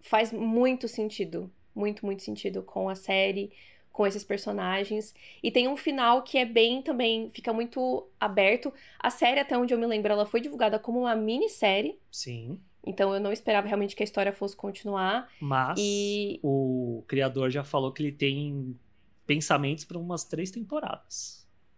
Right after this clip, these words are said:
Speaker 1: Ah, mas eu gostaria que não.
Speaker 2: Eu acho que eu também.
Speaker 1: Eu acho muito legal o jeito que termina, que inclusive, é, segundo a entrevista do, do Lee, foi uma ideia da própria Ellie Wong,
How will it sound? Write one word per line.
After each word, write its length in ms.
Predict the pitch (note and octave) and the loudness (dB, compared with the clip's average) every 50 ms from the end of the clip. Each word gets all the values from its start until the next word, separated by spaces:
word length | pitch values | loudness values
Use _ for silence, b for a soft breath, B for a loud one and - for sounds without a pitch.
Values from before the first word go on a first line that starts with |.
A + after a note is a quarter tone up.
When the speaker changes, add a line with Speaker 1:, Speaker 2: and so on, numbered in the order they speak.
| _ _ B B B B B B B | _ _ B B B B B B B
Speaker 1:
Ah, 160 | B - D#4+ | B 4 6
mas 140 | D#4+ E4 D#4 | 6 6 4
eu 80 | E4+ D#4+ | 2 2
gostaria 400 | F#4 F#4 - F#4+ F4+ F4+ F4+ F4+ | 0 2 4 4 4 4 2 0
que 140 | - D4+ | -2 -2
não. 440 | C4 B3 A#3 A3+ A3+ A#3+ C4 D4 D#4+ - _ _ _ _ _ _ _ - | 0 2 2 2 2 0 -2 -4 -8 -12 _ _ _ _ _ _ _ 0
Speaker 2:
Eu 60 | - A#3 | 2 2
acho 140 | A#3+ - | 2 2
que 60 | - C#4+ | -2 -6
eu 60 | C4+ | -6
também. 560 | - A#3+ G#3 F3 D#3 D3+ F3+ A3 A#3+ - _ - | -4 -2 0 2 2 2 2 0 -4 -8 _ -6
Speaker 1:
Eu 160 | - A#3 A#3+ | -2 0 0
acho 240 | B3 B3 A#3+ - C4 | 0 -2 -2 -4 -6
muito 220 | B3+ C#4 D#4 F4 D#4+ | -6 -4 -2 0 0
legal 240 | C#4+ B3+ B3 A3+ | 2 4 4 4
o 20 | A#3 | 4
jeito 180 | A#3 A#3 A#3 | 4 0 -2
que 60 | - - | -4 -6
termina, 440 | - A3+ G#3+ G#3+ A3 A3 A#3+ B3+ - B B B B - | -4 -2 0 2 2 2 0 -2 -6 B B B B -6
que 80 | B3+ | -4
inclusive, 760 | A#3+ - C4 B3 A3+ A#3+ A#3 A#3 A3+ A#3+ A#3+ A#3 A3+ A3 - - | -2 -2 -2 -2 -2 -2 -4 -4 -2 0 0 0 0 0 0 2
é, 560 | - G#3 G#3 G3+ G3+ G3+ G3+ G3 G3 F#3 - - - - - A3+ - | 4 6 6 6 6 6 6 4 2 0 -2 -10 -20 -20 -20 -16 -6
segundo 460 | - - G#3+ G3 G3+ G3+ G3 G3+ G3 | -2 0 0 0 0 -2 0 2 2
a 40 | G3 | 0
entrevista 540 | G3 G3 G3 F#3+ G3 G3 G3 - - G3 | 0 -2 -4 -4 -4 -4 -6 -4 -4 -4
do, 380 | F#3 F3+ G3 F#3+ G3 F#3+ F#3+ F#3+ | -2 -2 -4 -4 -2 -4 -4 -4
do 100 | F#3+ G3 | -4 -4
Lee, 400 | F#3+ F#3+ G#3 G#3+ A3+ B3+ C4+ b b b b b | -2 -2 0 0 0 -2 -4 b b b b b
foi 120 | b - A3 | b 4 4
uma 120 | A3 A3+ A3 | 6 6 4
ideia 400 | A3 G#3+ G#3 G#3 G#3 G#3 G#3 - - | 4 6 6 6 6 6 4 2 4
da 120 | G#3 G#3 | 4 4
própria 400 | G#3 - A#3 B3 B3+ E4 D#4+ C4 A#3+ | 4 6 4 4 6 6 6 6 6
Ellie 160 | A3+ A3 A3 | 4 4 2
Wong, 360 | G#3 G3+ G3 G3 G#3 A#3 A#3+ | 0 2 2 2 2 0 -2